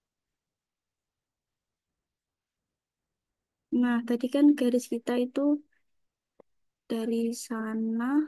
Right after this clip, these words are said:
sampai sini. Nah, di sini tuh kita juga circle. Terus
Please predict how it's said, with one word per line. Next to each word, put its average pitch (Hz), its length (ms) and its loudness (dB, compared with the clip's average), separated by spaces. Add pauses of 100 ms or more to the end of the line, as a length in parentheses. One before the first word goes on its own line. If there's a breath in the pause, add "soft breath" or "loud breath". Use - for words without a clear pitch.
(300)
sampai 226 300 -2 (120)
sini. 240 280 2 (1160)
Nah, 226 100 0 (100)
di 226 120 -4
sini 226 200 -2
tuh 285 120 0
kita 269 120 -2 (140)
juga 226 180 0 (120)
circle. 220 560 -4 (1200)
Terus 240 180 0